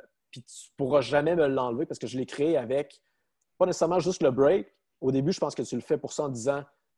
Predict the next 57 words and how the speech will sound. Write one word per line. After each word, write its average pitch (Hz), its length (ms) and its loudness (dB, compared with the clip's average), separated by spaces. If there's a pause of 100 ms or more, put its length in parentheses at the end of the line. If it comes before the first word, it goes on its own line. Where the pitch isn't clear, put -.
Hey, 143 100 -6
ça, 160 140 -8
c'est 135 160 -2
hot, 147 100 6
tu 147 60 -8
sais, 139 80 -2
je 113 100 -6
veux 127 60 0
le 120 80 -2
faire. » 156 320 2
Puis 131 80 -6
là, 120 40 -4
tu - 140 -12
l'atteins, 127 280 -2
puis 147 100 -6
t'as 117 120 -6
comme 127 160 -4
une 117 80 -6
estime 127 220 -10
de 113 80 -6
toi 131 140 -8
qui 123 120 -10
monte. 139 300 -8 (340)
Ben, 120 140 -6
moi, 160 120 2
c'est - 180 -4
pour 135 140 -6 (180)
tout 185 100 0
ce - 120 -14
que 151 120 2
j'ai 131 160 0
réussi 127 380 0
à 156 80 6
organiser 120 440 -2
à 135 80 0
travers 120 380 -4
ça. 175 340 -4 (520)
Je 110 100 -14
me 131 100 -4
dis, 131 160 -8
tu - 60 -14
sais, 170 240 4
c'est - 100 -6
pour - 120 -8
ça 208 120 2
que, 135 360 6
tu - 80 -4
sais, - 80 -6
je - 100 -12
peux 135 80 -6
dire 131 140 -2
n'importe 131 260 -4
quoi 160 140 -2
ce - 120 -6
soir, 147 240 -4
puis 120 120 -8
je, 110 80 -10